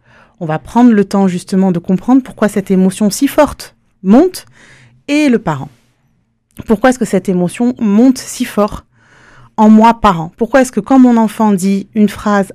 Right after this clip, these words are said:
un mot de travers, pourquoi est-ce que ça déclenche chez moi une émotion que je ne contrôle plus ? Et donc, la première chose à travailler, c'est ça. C'est vraiment ce que ça génère.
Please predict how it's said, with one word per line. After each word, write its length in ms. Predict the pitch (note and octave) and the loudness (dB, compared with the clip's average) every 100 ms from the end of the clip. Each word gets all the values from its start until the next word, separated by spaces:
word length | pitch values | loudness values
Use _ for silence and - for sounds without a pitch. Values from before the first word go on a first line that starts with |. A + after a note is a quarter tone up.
| - | 0
un 120 | A3+ | 4
mot 240 | A3 A3 | 4 4
de 80 | F3+ | 0
travers, 560 | E3+ - E3+ F#3 B3 - _ _ - | -6 -6 -4 -2 -4 -8 _ _ -14
pourquoi 320 | G3+ - C#4+ | -6 0 0
est-ce 100 | C#4 | 0
que 100 | A3+ | -6
ça 180 | G3 E3+ | -4 -4
déclenche 540 | - D#3+ A#3+ A3+ - | -4 -2 -2 -2 -2
chez 200 | - F#3 | -6 -4
moi 260 | F3+ G#3 - _ _ - - _ - | -2 -4 -6 _ _ -20 -20 _ -4
une 120 | G3 | 0
émotion 380 | F#3+ G3 - A#3+ | 2 2 -2 -2
que 100 | A3 | -2
je 100 | F3+ | 0
ne 80 | F3+ | -2
contrôle 420 | F#3+ F#3 E3+ E3 | -4 -6 -4 -6
plus ? 360 | - - - - _ _ _ _ _ _ - - - - | -8 -18 -18 -20 _ _ _ _ _ _ -20 -20 -16 -6
Et 80 | F#3 | 0
donc, 200 | B3 A#3 | 2 2
la 100 | G#3 | 0
première 300 | - C#4 B3+ | 2 2 2
chose 140 | A#3+ | -2
à 80 | G3+ | -2
travailler, 400 | - F#3+ F#3+ G#3 | -4 -4 -4 -6
c'est 160 | - | -10
ça. 200 | F3 - - _ _ _ _ _ _ _ _ _ - | -14 -16 -20 _ _ _ _ _ _ _ _ _ -10
C'est 180 | - | -4
vraiment 300 | F#3+ F#3+ G3+ | -2 0 -2
ce 80 | A3 | -4
que 100 | G3 | -8
ça 200 | - F#3+ | -4 -2
génère. 520 | F3+ F3 D#3 E3+ - | 0 0 -2 -6 -16